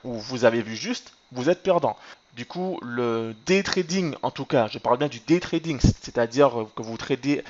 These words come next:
à la journée, vous ouvrez des positions en journée et vous les fermez dans la même journée. Le day trading et pire, le scalping, où là vous ouvrez des positions en quelques minutes, ça n'a aucun intérêt sur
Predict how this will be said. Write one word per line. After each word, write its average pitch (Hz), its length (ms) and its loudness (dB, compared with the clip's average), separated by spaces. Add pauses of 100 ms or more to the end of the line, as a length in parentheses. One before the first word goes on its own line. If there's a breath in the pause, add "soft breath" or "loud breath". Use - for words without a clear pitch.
(160 loud breath)
à - 80 2
la 110 140 4
journée, 123 340 0
vous 120 200 -4
ouvrez 123 160 0
des 131 120 0
positions 131 760 -4
en 120 120 0
journée 127 340 -2
et 127 60 0
vous 117 100 -6
les 117 120 2
fermez 135 260 2
dans 117 120 -2
la 107 100 0
même 110 180 -8
journée. 131 320 0 (300 loud breath)
Le 113 160 -2
day 190 260 -2
trading 165 520 -4
et 127 120 2
pire, 185 280 2
le 120 100 2
scalping, 151 540 -2 (120)
où 120 100 -4
là 131 120 6
vous 117 200 -2
ouvrez 127 140 0
des 135 140 -2
positions 127 500 -6
en 110 200 -2
quelques 139 220 -4
minutes, 127 380 -4 (260 loud breath)
ça 123 160 0
n'a 131 240 0
aucun 196 600 0
intérêt 143 520 -2
sur 143 340 -8